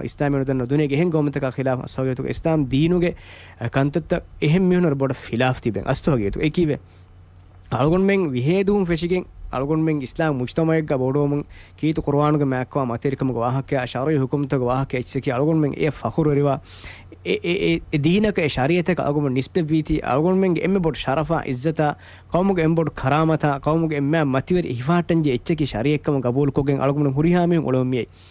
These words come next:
මියදුවස් අලගොන් මෙන්ගේ මෑගොන් අකීදායකි හගියතුක මෙහෙම අලගොන් අදස් ගබූල් නුකර එකන් හිඟානකමක එකමකු මේ, අ, මු-, මුහිම නුක්තායන් ඒ හගියතුක නීග ති මස්, ති මස්සලයාග සුවාල කුරි මවුන් දන්නවන් ජෙනි තීග වර බොඩ ඔළුවාලේ ෆස්සේ බොරි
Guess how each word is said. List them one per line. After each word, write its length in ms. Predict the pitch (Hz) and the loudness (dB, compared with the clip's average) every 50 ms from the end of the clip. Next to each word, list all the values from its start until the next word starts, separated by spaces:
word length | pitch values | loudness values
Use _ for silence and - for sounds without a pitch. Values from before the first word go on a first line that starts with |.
| - - - - - - - | -20 -20 -20 -20 -18 -10 -6
මියදුවස් 520 | 147 147 165 190 208 196 240 233 - - | -2 0 2 2 2 0 0 -2 -2 -2
අලගොන් 260 | 180 160 160 151 175 175 | 0 0 0 2 2 2
මෙන්ගේ 240 | 170 170 165 160 | 2 2 0 0
මෑගොන් 340 | 135 127 120 139 147 160 143 | 0 -2 -2 -2 -2 -2 -2
අකීදායකි 540 | 117 - - 135 135 135 139 135 135 - 135 | -4 -6 -4 -2 0 0 0 0 -2 -2 -4
හගියතුක 400 | 117 110 123 135 131 - 131 120 | -4 -4 -2 -4 -4 -4 -6 -6
මෙහෙම 260 | 120 131 131 139 131 | -4 -2 -2 -2 0
අලගොන් 240 | 120 143 165 190 185 | 0 0 0 0 0
අදස් 180 | 170 175 156 - | 0 0 -2 -2
ගබූල් 260 | 147 143 139 143 147 | -4 -4 -2 -2 -2
නුකර 200 | 147 135 - 131 | -2 -2 -2 -4
එකන් 300 | 120 - 127 120 113 110 | -4 -4 -4 -4 -4 -2
හිඟානකමක 560 | 113 117 123 135 135 135 - - 104 98 - - - - - - - - - - - - - - - - - | -2 0 0 2 2 0 0 -4 -6 -8 -10 -14 -20 -20 -20 -20 -20 -20 -20 -20 -20 -20 -20 -20 -20 -10 -6
එකමකු 380 | - 151 214 208 175 151 139 - - - - - - - - - - - - | -4 -2 0 0 0 0 -2 -4 -6 -16 -20 -20 -20 -20 -20 -20 -20 -20 -12
මේ, 320 | - 127 123 123 117 117 113 | -8 -6 -4 -2 -2 -2 -2
අ, 240 | 113 120 - 65 | -4 -4 -6 -8
මු-, 340 | 67 147 139 131 131 131 147 | -8 -6 -6 -4 -4 -2 -2
මුහිම 280 | 147 143 147 180 220 226 | 0 2 2 2 2 2
නුක්තායන් 440 | 196 175 151 - - 180 175 165 151 | 2 0 0 0 0 0 2 2 2
ඒ 100 | 151 143 | 2 0
හගියතුක 460 | 131 127 135 151 165 165 160 165 151 147 - - - | 0 0 0 0 0 0 0 0 -2 -2 -2 -4 -4
නීග 260 | - 165 175 165 147 135 - - 127 | -2 0 2 2 2 0 -2 -6 -8
ති 140 | - - 139 | -4 -2 0
මස්, 260 | 135 135 131 - - | 0 0 0 -2 -2
ති 120 | - - 151 | 0 0 0
මස්සලයාග 540 | 143 131 - - 196 202 208 208 202 196 175 | 2 2 0 0 0 2 2 2 2 0 0
සුවාල 300 | - 165 165 165 160 156 | 0 0 2 2 0 0
කුරි 160 | - 165 156 | 0 0 0
මවුන් 240 | 151 147 147 143 135 | 0 0 0 -2 -2
දන්නවන් 260 | 139 143 139 139 139 | -2 0 0 0 0
ජෙනි 180 | 135 139 131 127 | 0 -2 -2 -4
තීග 200 | - - 190 170 | -4 -4 -2 0
වර 160 | 160 147 151 | 0 0 0
බොඩ 160 | 151 139 127 - | 0 -2 -4 -4
ඔළුවාලේ 500 | - 127 131 147 156 170 170 151 139 131 | -4 -2 0 2 2 2 2 2 0 -2
ෆස්සේ 320 | - - 110 - - 113 107 | -2 -4 -8 -6 -6 -6 -6
බොරි 220 | 107 117 113 - | -6 -6 -8 -8